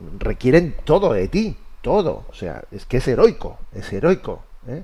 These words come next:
La paternidad, la maternidad es, vamos, es la bomba, como se dice, ¿no? Es la bomba porque es veinticuatro siete, pim, pam, y en cada momento los ángeles de la guarda tienen que estar estresados, vamos, ¿no? Con ellos, ¿no?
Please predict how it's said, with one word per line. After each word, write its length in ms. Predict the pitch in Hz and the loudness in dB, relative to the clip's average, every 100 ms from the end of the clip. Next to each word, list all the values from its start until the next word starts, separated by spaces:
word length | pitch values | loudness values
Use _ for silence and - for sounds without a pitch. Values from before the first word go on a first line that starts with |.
| - | -10
La 140 | 98 95 | -8 -6
paternidad, 600 | 92 95 85 90 131 156 | -6 -6 -6 -4 -2 0
la 100 | 156 | 0
maternidad 600 | 156 156 160 170 185 185 | -2 0 -2 -2 -4 0
es, 280 | 151 196 - - - - - | 0 0 -6 -20 -20 -20 -14
vamos, 460 | - 104 147 - - - - - | -6 -6 -6 -14 -20 -20 -20 -12
es 100 | 120 | -4
la 80 | 143 | 4
bomba, 520 | 151 196 90 - - - - | 6 6 0 -4 -12 -18 -14
como 160 | 117 113 | -12 -8
se 140 | 110 | -2
dice, 260 | 131 - 107 | -2 -2 -6
¿no? 100 | 104 | -6
Es 60 | |
la 120 | 104 | -2
bomba 360 | 104 147 160 190 | -2 0 2 2
porque 320 | 131 - 92 - - - - - - - | 2 -2 -6 -8 -20 -20 -18 -14 -12 0
es 280 | 131 139 - | 2 2 0
veinticuatro 640 | 117 110 107 - 143 110 | -4 -4 -2 0 0 0
siete, 640 | - 180 185 202 208 - - | 4 4 6 6 4 2 -8
pim, 220 | 127 107 | -8 -6
pam, 320 | - 196 202 | -4 -2 -2
y 40 | 147 | -4
en 100 | 123 | 0
cada 200 | 107 107 | 0 0
momento 500 | 107 147 175 208 196 | -2 -4 -2 0 0
los 180 | 135 | 0
ángeles 360 | 123 131 127 131 | 0 0 2 2
de 100 | 117 | 2
la 60 | 107 | 0
guarda 320 | 156 165 156 | 2 2 2
tienen 200 | 139 135 | 2 -2
que 60 | |
estar 200 | 107 175 | -2 0
estresados, 600 | 156 - 104 101 143 104 | 0 -2 -6 0 0 0
vamos, 320 | 101 131 - 139 | -2 -2 -4 -8
¿no? 140 | 160 | -8
Con 160 | 120 110 | -6 -6
ellos, 240 | 98 104 | -8 -6
¿no? 160 | 185 | -8